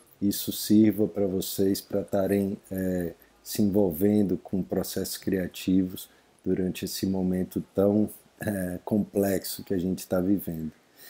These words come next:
É, eu venho trabalhando já desde dois mil e nove,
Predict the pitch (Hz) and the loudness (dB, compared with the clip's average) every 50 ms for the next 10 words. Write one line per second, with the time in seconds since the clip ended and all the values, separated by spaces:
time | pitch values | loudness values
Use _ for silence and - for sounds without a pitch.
0 | - - _ _ _ 92 92 92 95 92 92 92 - - - _ - 101 95 95 | -20 -20 _ _ _ -2 -2 0 0 0 0 -2 -4 -6 -10 _ 0 0 2 2
1 | 110 110 110 104 - 110 107 101 98 101 98 95 98 101 101 101 98 98 98 92 | 2 2 2 2 2 0 0 2 2 0 0 0 0 0 0 0 0 0 -2 -4
2 | - _ _ - - - _ _ _ _ 92 82 80 101 95 95 95 92 92 87 | -6 _ _ -20 -20 -20 _ _ _ _ -10 -4 -2 0 0 2 2 2 0 -2
3 | 85 82 107 113 117 113 104 101 107 107 104 98 95 92 87 90 87 101 95 87 | 2 4 6 8 8 6 4 4 4 4 6 6 6 4 2 2 2 2 2 2
4 | - 98 104 110 120 117 107 95 92 95 104 117 120 - 139 139 | 2 2 4 6 6 6 4 4 2 2 2 2 0 0 -6 -10